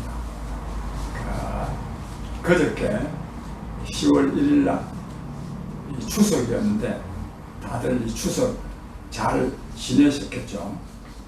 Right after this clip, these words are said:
근데 이분이 추석에 이 나훈아 씨의 그 노래 공연과 관련해서 이런저런 말이 많은데 저도 마침 그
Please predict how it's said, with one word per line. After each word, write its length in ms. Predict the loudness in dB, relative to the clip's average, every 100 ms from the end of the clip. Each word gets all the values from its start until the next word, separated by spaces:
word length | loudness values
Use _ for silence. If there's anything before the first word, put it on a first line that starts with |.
| -10 -10 -10 -12 -14 -14 -8
근데 300 | 0 4 10
이분이 500 | 10 8 6 2 0
추석에 680 | 0 0 4 4 4 2 0 -8 -14 -16 -16 -16 -16 -16 -14 -6
이 60 | 0
나훈아 460 | 0 2 4 4 2
씨의 260 | -2 -6 -6 -8 -10 -12 -14 -14 -14 -14 -12 -10
그 80 | -4
노래 200 | 2 2 2
공연과 720 | 0 -2 2 2 2 2 0
관련해서 640 | -2 -4 -4 -4 -6 -6 -8 -14 0
이런저런 580 | 6 6 6 4 2 2
말이 240 | 0 -2
많은데 640 | 0 0 0 2 2 0 -8 -14 -16 -14 2
저도 220 | 6 8
마침 460 | 8 6 4 2 4
그 840 | 4 4 2 0 -4 -6 -8 -8